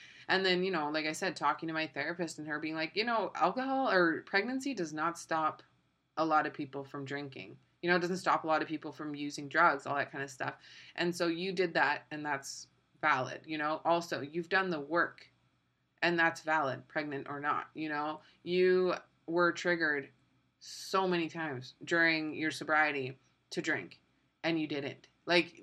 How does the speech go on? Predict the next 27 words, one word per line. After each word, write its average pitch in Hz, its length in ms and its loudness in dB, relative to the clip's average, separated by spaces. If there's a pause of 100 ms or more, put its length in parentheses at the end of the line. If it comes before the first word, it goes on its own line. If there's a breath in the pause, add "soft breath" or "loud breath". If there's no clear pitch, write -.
those 214 520 6
are 190 100 6
the 175 100 2
things 180 380 0
that - 140 -4
also 165 340 0
make 147 300 -8
your 151 80 -6
sobriety 135 460 -4
valid, 131 340 0
not 170 240 4
just - 260 -8
the, 143 320 -4
the 160 120 -4
clock 156 480 2
that - 120 -4
you're 143 420 -2
racking 143 500 -2
up - 260 -4
for 151 140 -8
days 139 340 -4
that 139 120 -8
you 139 100 -10
haven't 131 440 -4 (380)
drank, 131 460 -4
you 147 60 -8
know? 180 220 -2